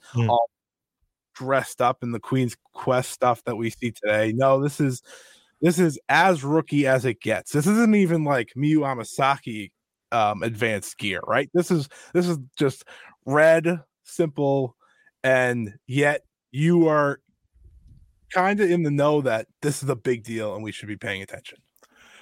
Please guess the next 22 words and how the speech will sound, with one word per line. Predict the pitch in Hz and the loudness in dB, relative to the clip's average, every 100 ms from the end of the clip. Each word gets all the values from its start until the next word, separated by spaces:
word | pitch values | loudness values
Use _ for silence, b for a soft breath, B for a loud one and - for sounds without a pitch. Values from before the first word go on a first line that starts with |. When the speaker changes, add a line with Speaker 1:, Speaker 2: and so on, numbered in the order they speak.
| b | b
Speaker 1:
Yeah, | 202 220 294 196 156 | -4 2 4 4 4
and, | 240 | 2
look, | 247 269 | 2 0
it's | 214 | -2
funny | - 240 254 | 0 0 4
you | 226 | 2
mentioned | 180 180 - 170 | 2 0 0 0
the | |
rookie | 151 151 180 | 0 0 -2
gear | 135 139 | 2 0
situation | 135 139 - 135 135 139 135 | 0 -4 0 2 2 -2 -4
because | 123 - 143 | -4 -2 0
I | |
think | 147 180 | 0 0
in | 175 156 | -2 -2
twenty | 180 151 | 0 0
twenty-three, | 139 156 135 - 147 139 | 0 -2 -2 0 2 2
like, | 131 123 | 0 -2
we | 143 | 0
look | 139 143 | 0 -2
at | 139 | -2
the | 139 123 | -2 -2